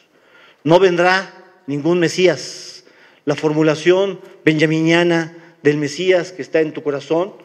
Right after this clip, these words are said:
es profundamente antimesiánica. No se trata de el Mesías que vendrá a salvarnos a todos. Solo si nos hacemos responsables de nuestra propia liberación, otro mundo será posible.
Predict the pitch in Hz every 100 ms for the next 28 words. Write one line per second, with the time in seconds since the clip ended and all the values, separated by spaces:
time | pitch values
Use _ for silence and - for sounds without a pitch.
0 | - - 151 165 151 156 160 151 151 143
1 | 139 139 127 120 147 139 139 143 107 -
2 | - _ - - _ 160 165 175 175 175
3 | 175 156 160 175 170 - - _ 143 147
4 | 147 147 - 175 180 170 - 143 143 139
5 | 156 147 147 131 147 147 131 - 151 135
6 | - - - _ - - - - - 180
7 | 202 196 208 220 202 156 147 185 190 165
8 | - 151 - 175 180 180 156 - - -
9 | - 151 151 151 139 180 180 156 143 143
10 | 135 214 208 - - 160 156 151 170 165
11 | 151 135 139 131 - 139 123